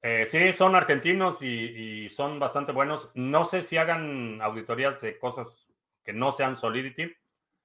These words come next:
A lo mejor sí, no lo sé, pero, pero sí.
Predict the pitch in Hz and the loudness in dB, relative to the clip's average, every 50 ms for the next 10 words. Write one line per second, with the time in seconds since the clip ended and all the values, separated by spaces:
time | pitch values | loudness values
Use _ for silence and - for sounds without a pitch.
0 | _ _ _ _ _ _ 104 101 98 - - 117 113 - 131 131 139 131 _ 110 | _ _ _ _ _ _ -16 -14 -12 -6 -6 -6 -6 -4 -8 -8 -8 -10 _ -14
1 | 104 104 104 104 101 101 - 117 117 143 - _ _ _ _ - 95 95 92 92 | -8 -8 -6 -6 -6 -6 -4 -4 -4 -4 -6 _ _ _ _ -12 -12 -10 -10 -10
2 | 92 90 90 87 87 87 87 87 _ _ _ 98 92 95 95 95 - 123 | -10 -10 -10 -10 -12 -12 -14 -18 _ _ _ -12 -10 -10 -10 -10 -6 -6